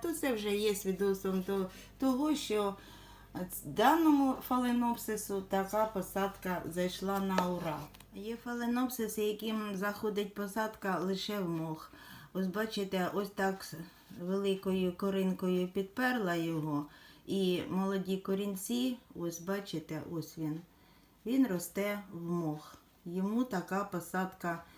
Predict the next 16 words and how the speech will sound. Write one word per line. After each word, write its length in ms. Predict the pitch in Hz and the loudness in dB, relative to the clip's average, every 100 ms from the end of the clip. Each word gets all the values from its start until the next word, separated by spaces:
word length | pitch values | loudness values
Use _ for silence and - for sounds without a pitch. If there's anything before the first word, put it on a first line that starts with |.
| - - | -20 -10
ну, 300 | 185 196 170 | -4 -2 -2
якраз 420 | 160 175 180 196 - | -2 -2 -2 -2 -2
підходить, 760 | 175 - - 190 165 156 - | -6 -6 -4 -2 0 -2 -2
а 100 | - | -4
в 100 | 185 | -4
корі 340 | - 247 302 277 | -2 2 2 2
він 140 | 185 | 2
рости 320 | 175 175 - | 0 -4 -2
не 160 | 233 151 | 0 -2
хоче. 400 | - 156 160 175 | -2 -4 -4 -10
Таким 320 | 170 240 240 220 | -10 -8 -8 -4
голландським 580 | 226 220 226 - 233 | -4 -4 -6 -4 -2
гібридам 680 | 208 233 208 254 226 185 185 | 0 0 0 -2 0 2 2
непогано 680 | 196 190 185 190 208 202 180 | 0 0 -2 0 0 0 0
заходить 560 | 185 185 - 190 180 - | 0 0 -2 0 -2 -2
посадка 640 | 180 - 302 294 185 170 | -4 0 -2 -2 -4 -4